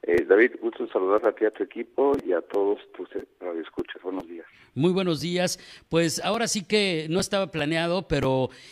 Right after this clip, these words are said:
Speaker 2: eh, teníamos, eh, la expectativa de platicar, eh, con usted, licenciado, el tema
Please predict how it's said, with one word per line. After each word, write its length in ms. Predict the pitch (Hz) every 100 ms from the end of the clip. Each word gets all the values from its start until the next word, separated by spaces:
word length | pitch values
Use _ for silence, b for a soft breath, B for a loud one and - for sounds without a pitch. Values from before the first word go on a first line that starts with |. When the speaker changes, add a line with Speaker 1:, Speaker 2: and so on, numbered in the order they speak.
| B
Speaker 2:
eh, 920 | 123 127 123 127 127 127 127 135 - -
teníamos, 800 | - 151 151 151 139 113 - -
eh, 320 | 117 110 110 110
la 60 |
expectativa 520 | 123 - - 135 147
de 80 | 160
platicar, 580 | 135 123 131 143 143 143
eh, 240 | 139 120
con 100 | 123
usted, 260 | 127 151 147
licenciado, 560 | 147 131 143 147 147 147
el 120 | 117
tema 420 | 139 143 143 131